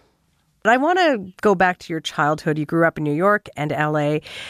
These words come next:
but you write about this rural setting, a place called Higley Hill in Vermont, which I,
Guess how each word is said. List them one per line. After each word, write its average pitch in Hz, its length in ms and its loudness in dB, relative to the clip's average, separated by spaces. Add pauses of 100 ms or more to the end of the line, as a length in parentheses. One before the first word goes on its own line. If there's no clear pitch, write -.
(260)
but 247 140 4
you 247 140 0
write 262 220 4
about 302 200 2
this - 280 0
rural 196 460 4
setting, 160 400 0
a 170 60 2
place 202 240 0
called 180 260 0
Higley 185 520 0
Hill 180 560 2
in 170 260 2
Vermont, 185 560 2
which 175 160 -2
I, 175 160 2